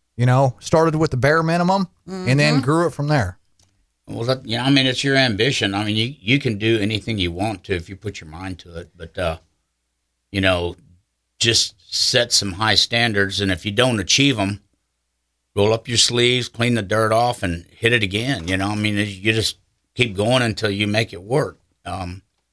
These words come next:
Speaker 2: And never
Speaker 3: y-
Speaker 2: forget where you came from.
Speaker 3: Exactly. Um, but it's, it's, I mean, you can do anything you want to. I mean, it, uh, it's, it's just if you put your mind to it and just do it,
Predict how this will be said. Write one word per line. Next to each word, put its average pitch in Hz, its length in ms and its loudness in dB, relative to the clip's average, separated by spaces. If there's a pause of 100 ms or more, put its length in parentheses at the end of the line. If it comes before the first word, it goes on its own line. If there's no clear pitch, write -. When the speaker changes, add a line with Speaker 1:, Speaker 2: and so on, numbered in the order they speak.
(640)
Speaker 2:
And 180 220 -4
never 190 200 2
Speaker 3:
y- - 40 -6
Speaker 2:
forget 160 380 0
where 220 240 2
you 180 100 2
came 147 260 0
from. 120 380 -12 (420)
Speaker 3:
Exactly. 85 600 -2 (360)
Um, 87 420 -2 (220)
but 95 180 2
it's, 123 280 -2
it's, - 380 -6 (760)
I - 40 -2
mean, 127 140 4
you 139 100 4
can 131 100 0
do 107 100 0
anything 98 300 0
you 90 100 2
want 95 260 -4
to. 80 160 -12
I 82 40 -14
mean, 87 220 -10
it, 92 220 -10
uh, 90 280 -8
it's, 90 280 -10 (120)
it's 82 180 -12
just 95 240 -6
if - 160 -10
you 92 80 -12
put 104 240 -2
your 80 80 -6
mind 92 320 -6
to 101 140 -4
it 76 100 -6
and 82 140 -10
just 80 280 -8
do 95 200 -4
it, - 100 -16